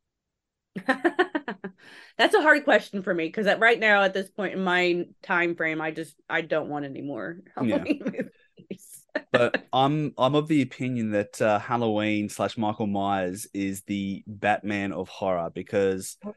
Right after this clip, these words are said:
Speaker 1: Right.
Speaker 2: we've had, you know, a few, I mean, Bat-, I mean, they're gonna keep making Batman movies, right?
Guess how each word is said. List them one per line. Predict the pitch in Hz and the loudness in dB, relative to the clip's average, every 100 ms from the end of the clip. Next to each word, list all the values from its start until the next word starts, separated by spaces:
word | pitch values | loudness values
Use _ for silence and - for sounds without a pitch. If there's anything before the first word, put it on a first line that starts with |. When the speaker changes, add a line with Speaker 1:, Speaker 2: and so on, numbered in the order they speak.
| _ _ 180 | _ _ -8
Speaker 1:
Right. | 214 226 220 - 196 - - - | -4 -4 -6 -8 -16 -18 -20 -6
Speaker 2:
we've | 120 117 | -2 0
had, | 117 117 | 2 2
you | 113 | 2
know, | 107 101 | 2 0
a | |
few, | - 117 110 | 2 2 2
I | 101 | 2
mean, | 117 120 104 | 2 2 0
Bat-, | 123 135 123 | 4 4 4
I | 135 | 0
mean, | 135 131 | 0 2
they're | 131 | 0
gonna | 131 147 | 0 -2
keep | - - | -2 0
making | 120 117 113 | 2 2 0
Batman | 98 98 113 101 95 | 0 -2 -2 -2 -4
movies, | 87 78 80 | -6 -8 -10
right? | 82 92 147 | -2 0 0